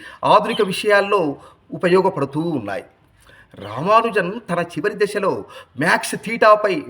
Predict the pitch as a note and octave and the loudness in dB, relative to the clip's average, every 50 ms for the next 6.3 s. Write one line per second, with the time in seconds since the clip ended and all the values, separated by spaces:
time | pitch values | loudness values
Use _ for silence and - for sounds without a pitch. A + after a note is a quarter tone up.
0 | A#2 A2+ B2 D3+ F3 E3 D3+ D#3 F3 F#3 G#3 G#3 - G3+ F3 - G3+ G#3 A3 G#3 | -8 -2 0 2 2 2 0 0 0 0 0 0 -2 -12 -12 -10 -4 0 0 0
1 | G3+ F#3+ - - - - G3+ G3+ G3 - A3 G3 F3 - D#3 A2 F2+ - _ _ | 0 0 -6 -6 -2 -2 -2 0 0 -2 -2 -2 -2 -4 -4 -6 -6 -16 _ _
2 | _ _ _ _ _ _ _ _ _ _ _ - F#3+ A3 A#3 A#3 - - G#3 E3+ | _ _ _ _ _ _ _ _ _ _ _ -4 0 0 2 0 0 0 2 4
3 | D3+ D3 D3 D3 - - - C#3 D3+ F#3 - - A#3+ - - A3+ G#3 D#3 C3 B2+ | 4 4 2 2 -2 -6 -4 -4 -4 -2 4 6 6 6 6 4 0 0 0 -2
4 | D3 G3+ A#3+ B3 C#4 _ _ _ _ _ _ _ _ _ _ _ _ _ - - | -6 -6 -10 -14 -18 _ _ _ _ _ _ _ _ _ _ _ _ _ -20 -20
5 | - - - C#3+ D3 - - - B3 A#3 A#3+ A#3 - - A#3+ B3 B3 C4 B3 G3 | -20 -16 -10 -6 -6 -2 2 4 4 4 4 0 2 4 4 4 4 2 0 -4
6 | E3 F#3 A#3 - - | -4 -4 -4 -6 -6